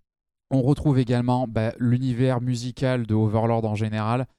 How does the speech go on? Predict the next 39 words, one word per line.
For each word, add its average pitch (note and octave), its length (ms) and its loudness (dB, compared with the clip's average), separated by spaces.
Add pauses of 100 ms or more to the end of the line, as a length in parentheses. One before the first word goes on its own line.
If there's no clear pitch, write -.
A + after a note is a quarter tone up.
(380)
euh, G#2 180 2
avec, A2 420 -2
euh, A2 180 4
les A2 160 0
leitmotivs, A2+ 720 -2
euh, G#2 320 2
les G#2 160 -2
plus - 160 -12
connus A2 360 -2
qui A2 160 -12
sont G#2+ 180 -4
réutilisés. G2+ 640 -2
Donc A2+ 180 -4
là, A2+ 100 0
on G#2 100 -4
est, G2+ 80 -4
on F#2+ 160 -6
est F#2+ 60 -8
en F#2 100 -8
terrain, F2 360 -10
bah, F2+ 100 -14
en G2+ 80 -6
terre G2 200 -6
inconnue. F#2+ 400 -6 (360)
Mais A#2+ 240 2
c'est B2+ 120 -6
toujours A#2 280 0
chouette, - 440 -4
parce - 120 -12
que - 80 -6
voilà, G2+ 260 -2
tu - 200 -10
l'as G2 80 -4
dit, F#2+ 100 -6
on G#2 80 -2
retrouve G#2+ 340 0 (280)
les B2+ 160 0
mêmes C3+ 200 0
persos, - 340 -2